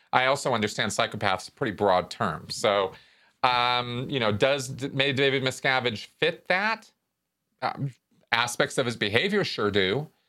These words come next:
You know, I would love an opportunity to get in that guy's head for real. I mean, a lot of the things that I say and other people say about Miscavige really is conjectural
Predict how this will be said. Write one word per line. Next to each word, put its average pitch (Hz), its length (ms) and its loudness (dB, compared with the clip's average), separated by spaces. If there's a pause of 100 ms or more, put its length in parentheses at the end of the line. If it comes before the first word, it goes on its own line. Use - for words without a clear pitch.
(440)
You 127 120 -2
know, 110 400 2
I 214 220 0
would 147 200 0
love 120 1000 0
an 110 140 2
opportunity 101 760 -2
to 92 60 -2
get 101 220 2
in 95 60 -8
that 95 220 -4
guy's 87 320 0
head 90 320 -2
for - 160 -10
real. 90 600 0
I 110 120 0
mean, 104 140 0
a 104 100 0
lot 156 420 0
of 117 140 -2
the 95 100 -2
things 110 360 -4
that 95 100 0
I 110 160 4
say 110 280 -4
and 101 80 -4
other 104 160 -2
people 107 240 -6
say 120 260 -4
about 101 220 0
Miscavige 95 600 -4
really 131 340 2
is 110 160 0
conjectural 95 720 -4